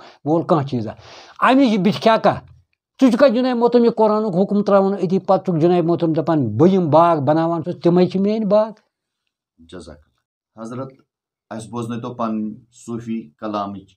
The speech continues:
Speaker 2: کینٛہہ مِثر۔
Speaker 1: آ، بہٕ بوزناوو تُہۍ۔ آبَس چھِ آبَس سۭتۍ مِلوان، تٔگِیے نادان رٕژھراوتَن۔ پٲدٕ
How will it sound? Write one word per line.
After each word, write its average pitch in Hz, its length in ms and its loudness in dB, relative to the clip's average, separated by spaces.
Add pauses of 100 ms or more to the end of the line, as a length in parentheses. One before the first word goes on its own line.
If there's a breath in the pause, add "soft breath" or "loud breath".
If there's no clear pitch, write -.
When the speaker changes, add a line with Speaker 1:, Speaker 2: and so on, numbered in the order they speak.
(120)
Speaker 2:
کینٛہہ 101 180 -14 (100)
مِثر۔ 104 300 -14 (1200)
Speaker 1:
آ، 175 180 4
بہٕ 160 180 2
بوزناوو 151 560 4
تُہۍ۔ 160 160 2 (180)
آبَس 160 500 6
چھِ - 200 -4
آبَس 151 400 4
سۭتۍ 143 480 0
مِلوان، 143 500 4 (480)
تٔگِیے 143 400 2
نادان 135 480 0
رٕژھراوتَن۔ 120 680 -2 (480)
پٲدٕ 202 260 -2